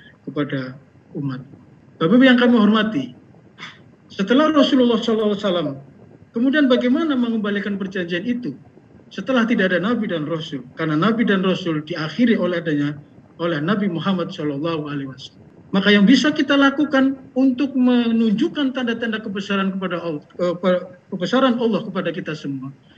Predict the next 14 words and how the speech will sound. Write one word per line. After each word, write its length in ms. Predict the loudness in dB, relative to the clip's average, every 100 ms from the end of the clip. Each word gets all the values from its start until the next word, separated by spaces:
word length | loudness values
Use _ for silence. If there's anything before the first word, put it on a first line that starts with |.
| -20 _ 2
adalah 240 | 4 6
melalui 800 | 6 6 4 4 4 4 4 2
Al-Quran 720 | -2 -2 0 2 2 -2 -10 -14 -20 -20 _ _ -20
sebagai 400 | -6 -4 0 4
mukjizat 640 | 4 4 -2 -2 -4 -6 -16 _ _ -2
yang 160 | 0
diberikan 640 | 0 -2 -4 -4 -4 -4 -6
kepada 240 | -6 -4
Nabi 320 | -2 -2 -2
Muhammad 560 | -4 -4 -2 -4 -6 -12
shallallahu 720 | -6 -4 -2 -2 -2 -2 -4
alaihi 320 | -4 -6 -8
wasallam. 280 | -14 -20 _
Maka 560 | 0 2 6 6 4